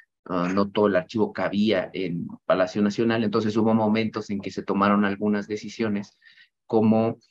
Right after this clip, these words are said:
eh, mover algunos fondos a, a, otros, a otras partes, como se ve aquí en la imagen superior derecha, lo que ustedes observan es una, una imagen del convento de Santo Domingo, templo y convento de Santo Domingo. Entonces, en algún momento, por ejemplo, ahí se resguardaron los archivos de la audiencia.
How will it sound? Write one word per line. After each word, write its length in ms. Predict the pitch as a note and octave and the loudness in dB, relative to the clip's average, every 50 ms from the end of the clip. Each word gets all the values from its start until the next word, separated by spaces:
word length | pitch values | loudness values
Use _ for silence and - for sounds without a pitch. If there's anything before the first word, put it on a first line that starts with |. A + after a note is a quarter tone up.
| _ _ - | _ _ -10
eh, 500 | - G2 F#2+ F2+ F2+ F2+ E2+ E2+ - - _ _ _ _ _ _ | -6 -4 -4 -2 -2 -2 -2 -4 -6 -8 _ _ _ _ _ _
mover 500 | - G#2+ G#2+ G2+ G2 A2 A2+ A2+ A2+ - _ - | 0 2 2 4 4 4 4 2 2 -2 _ -8
algunos 420 | - F#2 F2+ F#2 G2+ G2 F#2+ - | -6 -6 -4 -4 -6 -6 -6 -8
fondos 480 | - - A2 G#2+ G#2 G2+ G#2 G#2 G#2 - | -6 -4 -4 -2 -2 -2 -4 -4 -6 -6
a, 140 | F2+ F2+ E2+ | -6 -6 -6
a, 220 | - - - F2 | -6 -4 -2 -2
otros, 400 | E2+ E2 - - - - - _ | -2 -2 -4 -8 -10 -12 -12 _
a 80 | - G#2 | -2 -2
otras 240 | G2 - G#2 G2+ - | -2 0 -2 -4 0
partes, 400 | - A#2+ B2 - - - F#2+ - | 2 2 2 2 0 -4 -6 -6
como 200 | - G2 G2 G2+ | -6 -6 -4 -2
se 100 | - G2+ | 0 2
ve 80 | G2 | 2
aquí 180 | F#2 F#2 - A2 | 2 2 2 2
en 80 | G#2 G2+ | 2 2
la 80 | G2 | 2
imagen 320 | G2 G2 G2 G2 - G#2 G2+ | 0 0 -2 -4 -4 -4 -4
superior 440 | - G#2+ G#2 - G#2 G#2+ G#2+ A2 | -4 -4 -2 0 2 2 2 2
derecha, 280 | G#2+ A2 A2 A2 - B2 | 0 0 -2 -2 -4 -4
lo 100 | A2+ A2 | -4 -4
que 100 | - - | -4 -6
ustedes 260 | - - G#2+ G#2+ G#2 | -4 -2 -2 0 0
observan 420 | G#2+ G#2 - A#2+ A2 A2 A2+ A2+ G#2+ | -2 -4 -2 -2 0 0 0 0 -2
es 180 | G#2 G#2 - | -4 -6 -6
una, 400 | A2 G#2+ G#2+ G2+ G2 F#2 - - _ _ _ _ _ _ _ _ - | -4 -2 0 0 0 -2 -4 -8 _ _ _ _ _ _ _ _ -6
una 180 | - A2 G#2 G2+ | 0 2 4 6
imagen 360 | G2+ G2+ G2 G2 - G#2+ G2+ | 6 4 4 2 0 -2 -2
del 180 | F#2+ F2+ F2+ | -2 -4 -8
convento 480 | - - F#2 F2+ F2+ F#2+ G2 G2 G2 G2+ | -6 -6 -6 -4 -4 -4 -6 -6 -6 -6
de 60 | G2 | -6
Santo 300 | - - G2+ G2+ G2+ G#2+ | -6 -6 -6 -4 -2 -2
Domingo, 460 | G#2+ G#2+ G#2+ A2+ A#2 A2+ A2 A#2 A2+ | 0 0 0 0 0 0 0 -2 -2
templo 260 | - G#2 G2+ G2+ G#2+ G2+ | -2 -2 -2 0 -2 -4
y 60 | F2 | -4
convento 360 | - F2+ F2+ F2+ - - G2 | -2 -2 -2 -2 -2 -4 -6
de 60 | F#2+ | -8
Santo 280 | - - G2+ G2+ - G#2+ | -8 -8 -8 -4 -2 -2
Domingo. 360 | A2+ A#2 A2+ A2 G2+ G2 A2 | 0 0 0 -2 -2 -4 -4
Entonces, 400 | B2+ - - G2+ G2 G#2 G2+ - | -6 -6 -8 -6 -4 -4 -2 0
en 120 | G#2 G2+ | 2 2
algún 180 | G2 G2+ G#2+ G#2 | 4 4 4 4
momento, 340 | G#2 G#2 G#2 G#2 G#2 G2+ - | 6 6 6 4 4 0 -2
por 120 | - - | -6 -6
ejemplo, 220 | - G2 G2 G2 G2 | -8 -6 -4 -4 -4
ahí 60 | F#2+ | -4
se 120 | - G#2+ | -2 -4
resguardaron 540 | F2+ F#2 F2 E2+ F#2 F#2 F2+ G2+ G2 G2 G2 | -4 -2 0 2 0 2 2 0 -2 -2 -4
los 120 | F#2 - | -6 -8
archivos 420 | - F2+ - - F2 E2+ F2 F2 E2+ | -12 -14 -12 -10 -8 -6 -6 -6 -6
de 140 | F#2 F2+ F2 | -6 -4 -4
la 100 | F2+ F2 | -4 -4
audiencia. 460 | F#2+ G2 G#2+ A2+ A2+ A2 G2+ F#2+ | -2 -2 -2 -2 -2 -4 -6 -12